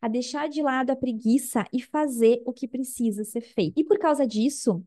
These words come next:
o efeito desse floral é muito visível, é, na vida das pessoas, elas percebem muito a mudança. Claro que todos os florais são perceptíveis quando a gente faz um tratamento floral correto e tudo mais, né?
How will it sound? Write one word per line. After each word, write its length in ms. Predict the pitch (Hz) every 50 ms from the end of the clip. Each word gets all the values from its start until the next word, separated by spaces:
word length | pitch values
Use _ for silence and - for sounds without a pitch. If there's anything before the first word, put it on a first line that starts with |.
| _ _ _ _ _
o 60 | - 262
efeito 560 | 269 262 - _ - 269 330 339 330 - 294
desse 240 | 269 247 247 - 226
floral 440 | - 220 196 185 190 214 240 240 240
é 80 | 240 247
muito 360 | 240 247 254 262 254 277 254
visível, 920 | 247 254 269 285 262 240 220 220 247 269 311 294 233 208 202 180 170 180 - _ _ _ _ _ _
é, 220 | - 202 202 202 202
na 200 | 208 226 233 233
vida 380 | 214 214 254 294 247 233 233
das 200 | 202 190 208 208
pessoas, 460 | - 214 196 - - 196 180 185 175
elas 260 | 208 202 208 214 - -
percebem 920 | - 247 233 233 - - - 262 247 262 285 262 247 254 233 233 233 - _
muito 300 | 220 220 220 214 214 220
a 40 | 202
mudança. 480 | 208 208 190 190 185 175 180 - 202
Claro 260 | - 233 254 294 330 311
que 180 | - - 294
todos 480 | 294 _ - 247 294 403 349 330 262 -
os 80 | - -
florais 500 | - 233 214 202 202 214 233 233 240 -
são 180 | - 240 254
perceptíveis 880 | 247 269 262 254 254 233 240 - - - - 269 294 302 240 208 196 -
quando 120 | - 202
a 60 | 208
gente 180 | 202 214 - -
faz 180 | - 226 247 262
um 80 | 269
tratamento 540 | 254 240 220 214 226 202 202 208 214 220 -
floral 280 | _ 214 190 196 208 214
correto 540 | 208 - 185 165 180 170 202 233 233 - 214
e 40 | 190
tudo 200 | - 180 185 185
mais, 380 | 185 185 175 180 180 180 - _
né? 220 | 180 202 240